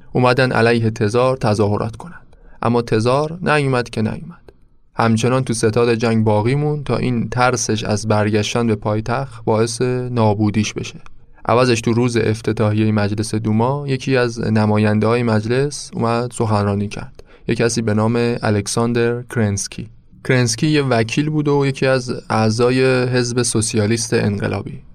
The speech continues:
الکساندر کرنسکی تو قضیهٔ اعتصاب کارگرای معدن طلا تو سیبری، تو اون قضیه خیلی معروف شده بود و طرفدار جمع کرد. پدر کرنسکی هم از دوستان نزدیک اولیانوف بود، یعنی پدر لنین.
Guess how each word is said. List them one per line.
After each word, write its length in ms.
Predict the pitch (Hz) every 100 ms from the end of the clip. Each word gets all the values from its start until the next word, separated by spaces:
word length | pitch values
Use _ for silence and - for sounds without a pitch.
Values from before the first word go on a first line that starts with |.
| - -
الکساندر 500 | 120 226 120 113 110
کرنسکی 460 | 117 110 110 147
تو 120 | 143 123
قضیهٔ 460 | 110 107 117 123
اعتصاب 520 | 110 107 110 117 117
کارگرای 580 | 113 110 104 107 104 104
معدن 420 | 104 104 104 104
طلا 420 | 101 110 104 117 131
تو 120 | 113
سیبری، 680 | - 107 110 123 143 151 175
تو 80 | 135
اون 100 | 131
قضیه 280 | 113 113 123
خیلی 200 | 120 117
معروف 340 | 110 107 139
شده 240 | - 135
بود 200 | 135 139
و 220 | 135 131 127
طرفدار 460 | 113 107 - 113 101
جمع 220 | 98 92
کرد. 260 | - - - -
پدر 280 | 123 120 123
کرنسکی 460 | 113 110 107 - 139
هم 160 | 143
از 240 | 123 110 107
دوستان 500 | 107 - 123 127 127
نزدیک 440 | 110 107 120 123
اولیانوف 800 | 123 127 127 117 107 104 104 101
بود، 200 | - -
یعنی 240 | 104 101 104
پدر 280 | 107 101 101
لنین. 340 | 101 -